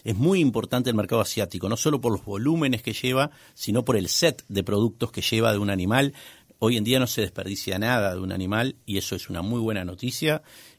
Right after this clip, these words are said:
y, y sin duda es lo que agrega valor. Entonces, no es cualquier mercado, son,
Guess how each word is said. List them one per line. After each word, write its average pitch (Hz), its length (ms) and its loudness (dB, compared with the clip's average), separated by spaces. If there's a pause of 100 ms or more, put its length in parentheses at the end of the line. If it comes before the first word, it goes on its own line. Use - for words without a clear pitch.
y, 95 440 -4
y 90 280 -2
sin 98 300 -2
duda 123 260 4
es 110 80 2
lo 95 160 0
que 95 80 -2
agrega 92 300 -2
valor. 90 480 -4
Entonces, 101 560 -6 (440)
no 117 160 2
es - 280 0 (340)
cualquier 104 520 0
mercado, 87 440 -4
son, - 340 -6